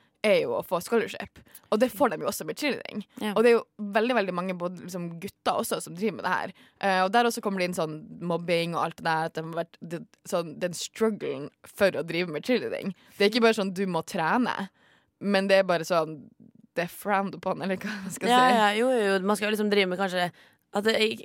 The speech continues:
Speaker 2: ikke sånn at jeg kanskje sier noe feil nå, men at det kan se på som litt sånn feminin sport, da.
Speaker 1: Ja.
Speaker 2: Kanskje for
Speaker 1: Ja, ja.
Speaker 2: gutta.
Speaker 1: Hundre prosent.
Speaker 2: Mm.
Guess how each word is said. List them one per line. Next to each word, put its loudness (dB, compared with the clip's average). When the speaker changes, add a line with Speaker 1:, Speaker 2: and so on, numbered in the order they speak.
Speaker 2:
ikke -8
sånn 2
at 6
jeg 0
kanskje -4
sier -2
noe -2
feil -2
nå, 2
men 2
at -2
det -8
kan -2
se 2
på 0
som -8
litt -6
sånn -6
feminin -2
sport, -2
da. 4
Speaker 1:
Ja. 6
Speaker 2:
Kanskje 0
for 2
Speaker 1:
Ja, 6
ja. 4
Speaker 2:
gutta. 0
Speaker 1:
Hundre -2
prosent. -2
Speaker 2:
Mm. -4